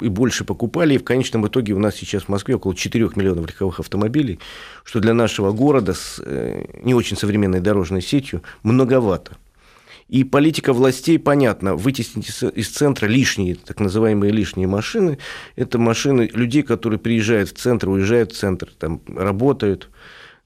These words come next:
Э, она, м, в общем, логична, хотя, э, мне кажется, что это бы хорошо сочеталось с политикой вывода из центра офисов, как делается в, во многих европейских столицах, крупных городах Азии,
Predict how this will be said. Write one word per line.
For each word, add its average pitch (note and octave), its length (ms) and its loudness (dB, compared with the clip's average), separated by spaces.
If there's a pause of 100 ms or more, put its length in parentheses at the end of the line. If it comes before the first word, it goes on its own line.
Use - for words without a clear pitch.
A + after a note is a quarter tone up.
Э, F#2+ 300 0
она, E3 480 2
м, A#2+ 300 -2
в C3+ 80 0
общем, G#2+ 500 -2
логична, D3 460 2
хотя, A#2+ 600 2
э, F#2+ 360 -4
мне A2 320 0
кажется, A2+ 320 -2
что A#2+ 160 -2
это A2+ 120 -2
бы G2+ 240 0
хорошо G#2+ 360 -2
сочеталось G#2+ 540 0
с - 20 -18
политикой G#2 580 -2 (480)
вывода B2 440 2
из G#2 100 0
центра A2+ 400 0
офисов, G2+ 480 -2
как F2+ 160 -6
делается F#2+ 600 0
в, F2 580 -8
во F#2 100 -2
многих G#2 300 0
европейских G2 560 -2
столицах, G2 480 -4
крупных F#2+ 500 -4
городах G2 460 0
Азии, G#2+ 420 0